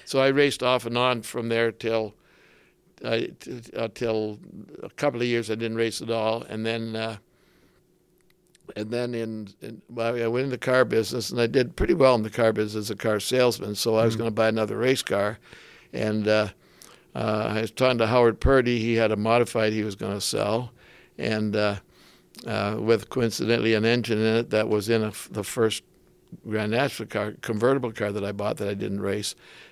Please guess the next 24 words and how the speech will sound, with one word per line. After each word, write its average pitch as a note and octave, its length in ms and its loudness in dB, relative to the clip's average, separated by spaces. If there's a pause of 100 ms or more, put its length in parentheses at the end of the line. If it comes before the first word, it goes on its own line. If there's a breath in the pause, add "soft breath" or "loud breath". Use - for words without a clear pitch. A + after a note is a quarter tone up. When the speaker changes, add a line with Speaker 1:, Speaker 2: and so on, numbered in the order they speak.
Speaker 1:
and, A2+ 320 2
uh, A2 180 6 (800 loud breath)
but A#2+ 320 0 (480)
he C3+ 200 0
wanted B2+ 280 2
a - 60 -10
couple A#2 260 0
of A2 120 -2
thousand, G#2 960 -6
I G#2 80 -6
think, A2 220 -6
for - 200 -8
it - 180 0
or A2 200 -4 (200)
something A2 460 -8
like G#2 180 -6
that, G#2 360 -4
and, G#2+ 340 -6
uh, G#2+ 200 -2 (840 loud breath)
and A2 220 0
I A2+ 100 4
could G#2 220 -2
buy A#2 220 4
a, A2 260 4